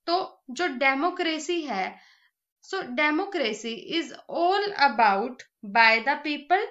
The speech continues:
to the people and for the people।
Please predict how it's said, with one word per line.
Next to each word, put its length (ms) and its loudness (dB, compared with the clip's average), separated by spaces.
to 200 -6
the 240 2
people 420 0
and 280 4
for 180 4
the 180 -2
people। 360 -6